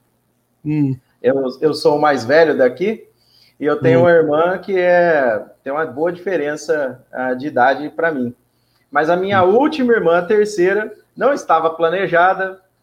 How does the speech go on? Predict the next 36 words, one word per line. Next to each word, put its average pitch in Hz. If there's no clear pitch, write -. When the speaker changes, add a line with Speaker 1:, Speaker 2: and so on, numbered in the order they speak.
Speaker 2:
A 135
Juliana, 170
a 143
rapinha 160
do 190
tacho, 170
que 151
nem 151
você 156
tá 151
falando 151
aí, 160
Speaker 1:
Hum. 131
Speaker 2:
e 135
ela 156
veio 160
mesmo 165
assim, 190
né? 147
Ela 147
e 185
a 185
Carolina, 165
na 160
verdade, 147
minhas 139
duas 139
irmãs 135
mais 120
novas, 135
elas 143
são 139
bem 170
próximas 156
de 160
idade. 110